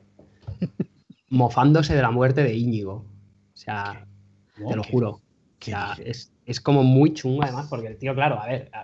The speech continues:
Speaker 2: para que no lo sepa, porque hay gente muy joven, John Cobra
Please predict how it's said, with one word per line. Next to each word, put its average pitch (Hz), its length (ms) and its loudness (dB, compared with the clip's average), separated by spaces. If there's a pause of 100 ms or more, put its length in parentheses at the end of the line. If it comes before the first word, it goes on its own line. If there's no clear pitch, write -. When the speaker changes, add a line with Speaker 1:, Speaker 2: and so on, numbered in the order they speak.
Speaker 2:
para 110 180 -6
que 110 80 -10
no 120 100 -4
lo 131 100 0
sepa, 147 460 0
porque 104 240 -14
hay 107 80 -14
gente 117 240 -4
muy 113 120 -2
joven, 131 320 2
John 127 180 4
Cobra 143 500 0